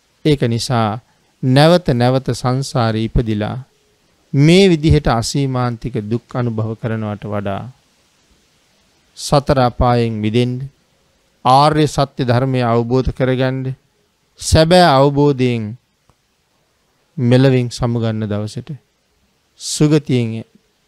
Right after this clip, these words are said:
සුගතියට ගමන් කරන්න, දුගතියෙන් මැගහැර ගන්න පුළුවන්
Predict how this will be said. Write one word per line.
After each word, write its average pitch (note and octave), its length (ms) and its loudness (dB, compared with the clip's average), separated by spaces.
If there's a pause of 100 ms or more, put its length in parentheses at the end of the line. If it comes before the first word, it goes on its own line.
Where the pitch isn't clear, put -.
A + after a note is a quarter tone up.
(360)
සුගතියට D#3+ 580 2
ගමන් A2 380 -4
කරන්න, B2 320 -10 (1500)
දුගතියෙන් D#3+ 600 2
මැගහැර A#2 480 -2
ගන්න A2+ 260 -6
පුළුවන් G#2 440 -6